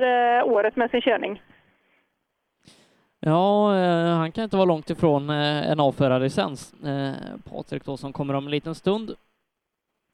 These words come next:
Speaker 2: Jag tror fortfarande han är snabbaste wok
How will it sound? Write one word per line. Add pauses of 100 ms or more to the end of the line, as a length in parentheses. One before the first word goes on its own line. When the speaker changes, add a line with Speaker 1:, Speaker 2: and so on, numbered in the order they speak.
(480)
Speaker 2:
Jag
tror
fortfarande
han
är
snabbaste
wok